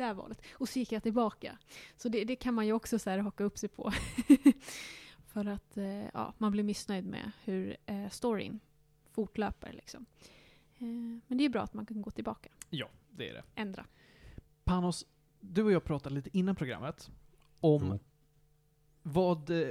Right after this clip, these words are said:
Speaker 2: hur vi ser på, på just det här med att skapa robotar i vår egen avbild och att ge dem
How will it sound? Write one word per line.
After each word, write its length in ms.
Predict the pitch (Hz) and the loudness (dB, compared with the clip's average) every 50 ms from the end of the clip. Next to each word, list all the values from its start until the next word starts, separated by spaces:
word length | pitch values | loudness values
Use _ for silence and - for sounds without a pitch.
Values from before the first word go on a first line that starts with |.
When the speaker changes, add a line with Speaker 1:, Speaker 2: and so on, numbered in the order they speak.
| - - | 0 0
Speaker 2:
hur 200 | 165 160 196 185 | 0 0 0 0
vi 280 | 170 190 190 180 165 | 0 -2 -4 -4 -4
ser 320 | - - - 277 220 160 151 | -6 -4 -2 0 2 2 0
på, 280 | - - 151 143 135 | 0 -2 -2 -2 -2
på 260 | 127 - 160 151 139 117 | -2 -2 -2 -2 -2 0
just 220 | 143 143 135 - | -2 -2 -2 -4
det 80 | 143 127 | -6 -6
här 120 | 120 117 | -6 -6
med 240 | 117 120 113 113 107 | -6 -8 -8 -8 -10
att 120 | 117 - - | -10 -12 -14
skapa 540 | - - 160 143 131 - - 143 127 120 | -8 -2 -2 -2 -2 0 0 0 0 0
robotar 480 | 127 139 131 123 127 127 - 127 120 117 | 0 -2 -2 -2 -4 -6 -4 -6 -6 -4
i 40 | 120 | -6
vår 140 | 123 120 123 | -6 -6 -8
egen 220 | 123 123 123 123 | -8 -8 -8 -6
avbild 460 | 120 120 117 - - 131 123 120 123 | -6 -8 -8 -6 -6 -6 -6 -8 -8
och 160 | - - 135 | -6 -6 -6
att 100 | 139 143 | -4 -6
ge 320 | 143 131 156 160 160 156 143 | -8 -8 -4 -2 -2 -2 -2
dem 360 | 139 135 123 117 113 120 | -2 -4 -6 -6 -8 -12